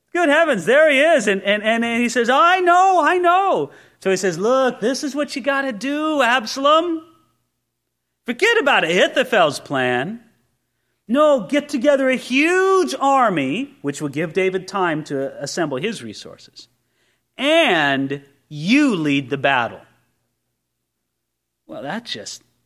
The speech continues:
tickled Absalom's fancy to no end.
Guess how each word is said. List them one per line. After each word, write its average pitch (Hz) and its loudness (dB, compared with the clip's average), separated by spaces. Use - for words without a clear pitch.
tickled 185 -6
Absalom's 143 -2
fancy 156 -8
to 151 -8
no 170 -6
end. 143 -8